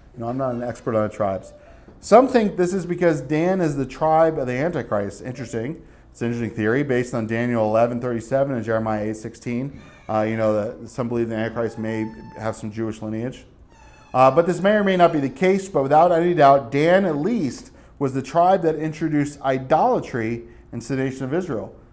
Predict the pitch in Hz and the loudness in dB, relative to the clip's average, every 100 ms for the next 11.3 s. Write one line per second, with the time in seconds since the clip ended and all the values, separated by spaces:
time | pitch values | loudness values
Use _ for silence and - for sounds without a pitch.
0 | - - 123 175 170 135 123 117 120 - | -14 -8 -4 -4 -2 -4 -4 -6 -6 0
1 | 165 170 127 - - 170 185 170 147 147 | 2 4 2 -2 -4 -4 0 0 2 2
2 | 185 160 - 110 107 - - - 117 113 | 4 2 0 -4 -4 -10 -20 -10 -8 0
3 | 135 135 143 131 117 110 131 135 - 101 | 0 2 0 2 -2 -6 -6 -8 -6 -8
4 | 95 - - - - - - - - - | -8 -14 -20 -20 -20 -20 -20 -20 -20 -20
5 | - - - - - 240 - - - - | -20 -20 -20 -4 4 4 4 -14 -20 -18
6 | - 160 220 233 233 220 196 175 170 165 | -6 -2 -2 -2 -2 0 0 2 2 -2
7 | 156 156 147 143 156 135 143 143 110 117 | 0 -2 0 -4 -4 -4 -2 0 0 -4
8 | 117 196 208 202 - 170 160 147 139 123 | -6 -6 -4 -4 0 0 0 -2 -4 -2
9 | 123 120 120 143 190 196 208 196 143 143 | -2 -2 -2 0 -2 -2 0 0 2 0
10 | 143 143 127 135 120 - 127 120 110 117 | 0 -4 -8 -6 -8 -2 -2 -2 -4 -4
11 | 110 104 | -4 -4